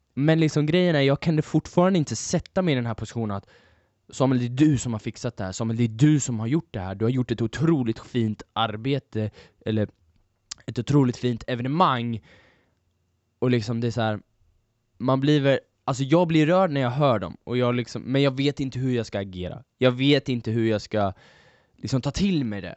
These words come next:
För som jag sa, när, liksom, när jag får så här, får komplimanger så vill jag jättegärna li-, ge tillbaka.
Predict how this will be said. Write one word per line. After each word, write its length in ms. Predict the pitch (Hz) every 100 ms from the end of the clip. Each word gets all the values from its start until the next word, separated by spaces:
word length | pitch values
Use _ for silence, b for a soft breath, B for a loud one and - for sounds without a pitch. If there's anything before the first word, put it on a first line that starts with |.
| _ _ -
För 80 |
som 180 | 131 139
jag 120 | 131
sa, 240 | - 127 85
när, 140 | 113
liksom, 300 | 123 - 117
när 80 | 123
jag 460 | 135 147 143 - -
får 260 | 143 127
så 120 | -
här, 260 | 107 107 80
får 220 | 110 135
komplimanger 500 | - 107 131 143 104
så 100 | -
vill 120 | 107
jag 80 | 107
jättegärna 380 | 107 - 101 98
li-, 200 | 98 -
ge 140 | 104
tillbaka. 520 | 107 127 139 110 -